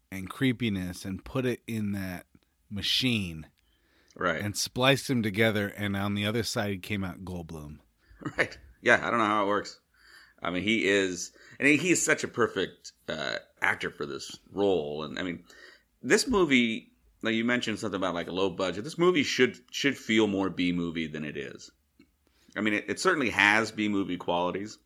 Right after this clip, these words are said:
Speaker 1: Yeah, it, it does.
Speaker 2: And it's, and, but it's, it, it's an eff-, super effective story. And I, and I had seen the original Fly when I was younger.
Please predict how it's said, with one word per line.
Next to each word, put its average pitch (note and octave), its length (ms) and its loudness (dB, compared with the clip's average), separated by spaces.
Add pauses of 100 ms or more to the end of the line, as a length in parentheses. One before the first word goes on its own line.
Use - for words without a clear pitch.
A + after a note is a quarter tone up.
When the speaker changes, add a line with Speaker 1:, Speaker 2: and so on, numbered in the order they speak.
Speaker 1:
Yeah, A2 320 4
it, F3+ 180 2
it G3 80 2
does. F2 180 0
Speaker 2:
And G2+ 120 0
it's, - 260 -2
and, - 160 -2 (360)
but - 280 2 (580)
it's, - 600 -2 (240)
it, - 180 -8 (100)
it's - 120 -8
an A2 80 0
eff-, - 400 -10
super F3 360 2
effective F#2+ 440 0
story. C#2 560 -4 (640)
And G#2 100 2
I, A#2+ 120 10
and - 320 2 (240)
I C3 80 10
had C3 180 8
seen A2+ 440 2
the F2+ 120 2
original F#2+ 380 0
Fly G2 400 0
when F2+ 120 -8
I E2+ 60 -4
was E2+ 160 -6
younger. F2 380 -4